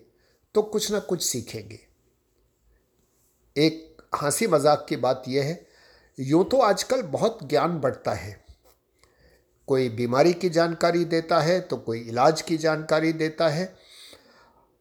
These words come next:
परंतु जीवन जीने के तरीकों के बारे में बात करना,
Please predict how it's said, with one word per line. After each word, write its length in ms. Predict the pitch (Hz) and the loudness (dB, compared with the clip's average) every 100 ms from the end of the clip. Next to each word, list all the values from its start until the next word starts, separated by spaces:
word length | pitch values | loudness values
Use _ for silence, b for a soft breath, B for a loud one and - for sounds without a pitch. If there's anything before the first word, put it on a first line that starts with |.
| _ _ _ _ _ _ | _ _ _ _ _ _
परंतु 320 | 202 285 359 | 6 6 4
जीवन 520 | 240 117 131 185 294 233 | -4 -4 -4 -2 -2 -4
जीने 360 | 117 120 151 247 | -8 -6 -4 -6
के 140 | 269 285 | -8 -8
तरीकों 520 | - 143 156 160 302 | -2 -2 -2 -6 -8
के 180 | - 247 | -2 0
बारे 280 | 190 190 | 2 0
में 240 | 190 202 143 | 0 -2 2
बात 280 | 139 147 - | 0 0 -2
करना, 320 | 139 120 104 | -2 -2 -10